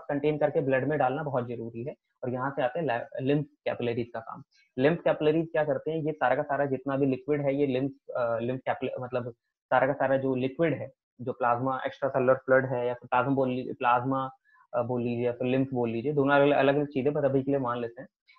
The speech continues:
तो ये सारा का सारा lymphatic कैपिलरीज में contain करती है, फिर lymph duct में आता है, बीच में node होता है, lymphatic node, ताकि कोई भी malware वगैरह, फिर कोई भी ऐसी चीज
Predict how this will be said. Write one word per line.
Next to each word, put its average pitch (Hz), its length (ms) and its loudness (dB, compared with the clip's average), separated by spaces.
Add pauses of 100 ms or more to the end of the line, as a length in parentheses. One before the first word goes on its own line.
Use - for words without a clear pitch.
(140)
तो 131 360 2
ये 135 180 0
सारा 139 220 2
का 131 80 -2
सारा 139 220 0
lymphatic 131 440 0
कैपिलरीज 135 380 0
में 147 100 -2
contain 139 340 0
करती 139 260 -4
है, 139 60 -2
फिर 131 140 -4
lymph 120 240 -4
duct 123 280 -4
में 147 120 -2
आता 143 240 -4
है, 135 160 -4
बीच 135 220 -2
में 135 80 0
node 139 260 2
होता 139 220 0
है, 135 60 0
lymphatic 131 440 -2
node, 135 160 -4
ताकि 123 280 -4
कोई 135 200 -2
भी 135 100 -2
malware 127 460 -2
वगैरह, 123 320 -4
फिर 120 120 -8
कोई 127 200 -8
भी 123 100 -6
ऐसी 123 180 -10
चीज 120 280 -10